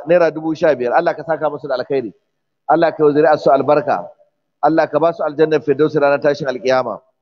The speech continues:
Daga nan akwai wato Buhari Tukur, ya aiko marayu gudunmuwar naira dubu goma. Yakubu Abdullahi naira dubu goma. Ahmad Muhammad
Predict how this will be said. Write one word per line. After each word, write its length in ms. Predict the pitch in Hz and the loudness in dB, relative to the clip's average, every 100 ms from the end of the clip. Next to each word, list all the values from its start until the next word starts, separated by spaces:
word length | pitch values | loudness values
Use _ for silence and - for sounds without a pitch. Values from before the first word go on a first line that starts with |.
| _ _ _ _ _ _ | _ _ _ _ _ _
Daga 260 | 113 123 139 | -8 -2 0
nan 180 | 170 185 | 2 0
akwai 640 | 175 180 180 180 180 180 - - _ _ _ _ _ _ - | 0 2 4 4 4 2 -2 -18 _ _ _ _ _ _ -4
wato 640 | 127 143 139 151 139 135 | 0 0 0 0 2 2
Buhari 460 | 135 143 165 180 175 | 0 0 0 0 -2
Tukur, 420 | 196 170 151 113 135 | -6 -8 -8 -6 -2
ya 120 | 165 | 0
aiko 320 | 175 175 185 | 0 -2 -2
marayu 300 | 165 156 160 | 0 0 0
gudunmuwar 360 | 165 165 156 156 | -4 -4 -2 0
naira 240 | 156 147 | 2 0
dubu 240 | 143 143 | -2 -8
goma. 400 | 135 143 135 104 - _ _ _ _ | -2 0 0 -4 -8 _ _ _ _
Yakubu 400 | 123 139 - 190 160 | -2 0 0 2 2
Abdullahi 520 | 170 175 180 175 160 | 0 -2 0 0 2
naira 240 | 165 156 | 2 2
dubu 260 | 143 139 143 | 0 -6 -4
goma. 340 | 143 143 131 - | 0 0 0 0
Ahmad 300 | 170 180 170 | 0 0 0
Muhammad 440 | 160 165 175 170 | 0 0 0 -2